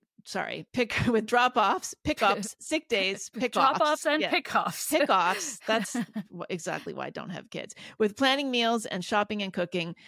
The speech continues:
Speaker 1: most of which had always been my primary responsibility since I was a freelancer and Keith had a full-time job teaching journalism. We were incompatible in every way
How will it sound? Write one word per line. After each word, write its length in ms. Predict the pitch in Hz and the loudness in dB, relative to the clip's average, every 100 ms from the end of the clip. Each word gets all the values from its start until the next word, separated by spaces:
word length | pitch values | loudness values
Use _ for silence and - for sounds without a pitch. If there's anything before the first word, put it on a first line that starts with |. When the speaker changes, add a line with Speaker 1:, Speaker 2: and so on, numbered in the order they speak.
| - | -8
Speaker 1:
most 260 | 202 214 214 | 0 0 0
of 100 | 202 | -2
which 440 | 180 185 190 - - | 2 2 2 -6 -4
had 160 | 180 | -2
always 300 | - 190 185 | 2 2 2
been 160 | 175 175 | -2 -4
my 160 | 160 170 | -2 -2
primary 480 | - 202 202 170 | 0 0 2 0
responsibility 840 | 160 165 - 165 180 226 226 220 - | -2 -4 -4 -4 0 2 4 2 0
since 180 | 170 - | -4 0
I 120 | 190 | 2
was 140 | 196 202 | 2 0
a 60 | |
freelancer 640 | 190 190 180 170 170 165 165 - - - | -2 0 0 0 0 -2 -4 -8 -12 -6
and 160 | 185 | -4
Keith 240 | - 202 - | 0 2 2
had 160 | 180 | 0
a 40 | 175 | 2
full-time 520 | 196 196 - 185 180 | 2 2 2 0 0
job 340 | 160 147 151 | 2 2 0
teaching 300 | - 165 165 | -4 -6 -4
journalism. 600 | 156 165 151 143 - - _ - - - | -2 0 -2 -6 -10 -14 _ -20 -16 -2
We 80 | 196 | 0
were 140 | 185 | 2
incompatible 800 | - 233 262 226 214 190 185 180 | 2 2 0 0 2 2 4 2
in 120 | 170 - | 0 0
every 280 | 196 190 208 | 2 4 2
way 440 | 175 160 151 160 | 4 2 2 -4